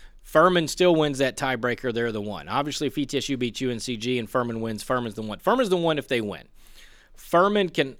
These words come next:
really only be the two if, if Furman lost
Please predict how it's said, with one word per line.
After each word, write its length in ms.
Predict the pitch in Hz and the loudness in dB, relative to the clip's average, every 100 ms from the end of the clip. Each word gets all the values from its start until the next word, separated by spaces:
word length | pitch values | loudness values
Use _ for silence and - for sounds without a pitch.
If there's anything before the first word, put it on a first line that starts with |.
| - | -4
really 300 | 139 202 214 165 | 2 4 4 2
only 340 | 156 160 143 | 0 0 -2
be 260 | 123 147 135 | 0 0 0
the 140 | 113 | -4
two 680 | - - - 190 110 95 104 - - - - - _ - | -8 -2 6 6 6 0 -8 -16 -20 -20 -20 -20 _ -4
if, 520 | 139 131 127 117 - - - - - - - - - | 0 2 0 -4 -10 -20 -20 -20 -20 -20 -20 -12 -6
if 220 | 131 - | -6 -6
Furman 460 | - 170 165 139 | 0 0 2 0
lost 440 | 135 139 135 127 | 0 2 0 -2